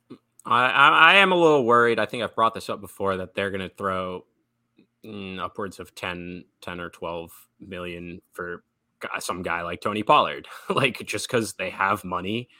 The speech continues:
and they're like, "Uh, let's spend it." <laughs> So I, I, I,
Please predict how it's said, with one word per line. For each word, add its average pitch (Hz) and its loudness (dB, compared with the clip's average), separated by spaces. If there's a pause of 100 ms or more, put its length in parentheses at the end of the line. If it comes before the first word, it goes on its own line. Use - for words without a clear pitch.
(240)
and 95 -4
they're 92 -2
like, 90 -2 (320)
"Uh, 104 0
let's 101 -4
spend 131 0
it." 85 -2 (460)
<laughs> - -4 (480)
So 120 0 (280)
I, 117 -6
I, 107 -6
I, 120 -2